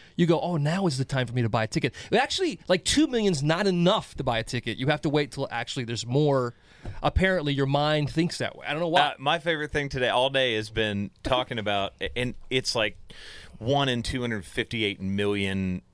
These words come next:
Speaker 2: like, i-, the chances that you would, you would win it, right? So I was talking to somebody, and they're like, "Yeah, I'm gonna,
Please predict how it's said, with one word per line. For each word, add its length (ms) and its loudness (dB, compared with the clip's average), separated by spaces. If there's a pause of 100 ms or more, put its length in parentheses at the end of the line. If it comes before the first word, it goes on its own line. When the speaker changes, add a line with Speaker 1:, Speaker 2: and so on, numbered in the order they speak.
(420)
Speaker 2:
like, 240 -6
i-, 180 -8
the 120 -4
chances 560 -2
that 160 -6
you 160 -6
would, 260 -4
you 140 -4
would 100 -6
win 160 -2
it, 100 -12
right? 240 0 (360)
So 200 0
I 100 2
was 220 -4 (260)
talking 340 0
to 80 -4
somebody, 580 -2 (300)
and 320 0
they're 160 2
like, 160 0
"Yeah, 100 2
I'm 60 0
gonna, 320 -2